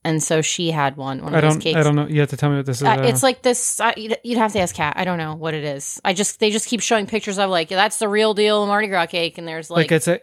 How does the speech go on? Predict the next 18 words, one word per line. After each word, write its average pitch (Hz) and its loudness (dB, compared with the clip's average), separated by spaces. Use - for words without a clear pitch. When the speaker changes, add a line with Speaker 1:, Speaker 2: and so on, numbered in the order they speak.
Speaker 2:
a, 151 -2
like, 165 0
a 151 -2
cake, 170 -2
Speaker 1:
it's 160 -2
a - -2
Speaker 2:
like 156 0
Speaker 1:
cake. 392 2
Speaker 2:
a 381 2
dessert 156 2
cake? 226 -2
Speaker 1:
Like 220 2
a 214 -4
ring 254 2
cake, 160 -2
yeah. 185 4
Mm-hmm. 190 -6
Speaker 2:
Okay. 139 -2